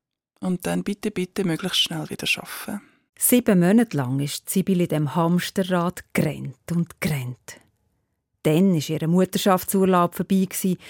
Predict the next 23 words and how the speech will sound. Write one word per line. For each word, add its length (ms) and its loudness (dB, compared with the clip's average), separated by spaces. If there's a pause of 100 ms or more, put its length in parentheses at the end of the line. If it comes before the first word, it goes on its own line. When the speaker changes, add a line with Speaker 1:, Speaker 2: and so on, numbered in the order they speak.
(200)
Speaker 2:
Sibyl 440 4
ist 120 0
wieder 200 -4
go 100 -6 (100)
arbeiten. 460 -4 (580)
Und 180 0
sie 80 -2
hat 100 -4
gemerkt, 440 0 (240)
wie 140 2
gut 400 2
ihr 160 -2
die 180 -8
räumliche 560 2
Distanz 640 -4
zu 120 -4
ihrem 160 0
Kind 420 -2
tut. 220 -2 (540)
Speaker 1:
Dort 180 0
war 60 0
für 140 -2
mich 220 -2